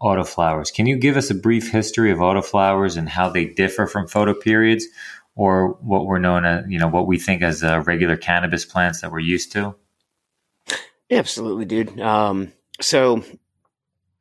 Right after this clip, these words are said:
Speaker 2: autoflowers have a genetic input called ruderalis. It's, uh, some people call it a subspecies, some people call it,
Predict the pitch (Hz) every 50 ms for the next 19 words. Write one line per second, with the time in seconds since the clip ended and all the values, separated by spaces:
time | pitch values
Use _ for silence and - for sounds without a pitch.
0 | - - - - 151 160 160 - - 143 127 120 113 113 113 107 - - - -
1 | - 90 104 107 104 104 104 101 104 101 95 - - - 98 101 92 107 101 104
2 | 104 101 98 - - 107 104 98 - - 104 - - - - 98 98 85 87 92
3 | 98 82 90 85 82 82 85 87 82 - - - - - - - - - - -
4 | - - _ - - - - 104 95 92 90 87 87 - 127 113 - - 107 -
5 | 120 - - 117 110 104 104 - - - 185 175 147 - - - 156 139 135 -
6 | - 131 123 117 - - - 110 98 98 - - 107 104 98 _ - 98 - -
7 | 101 98 98 98 95 92 90 -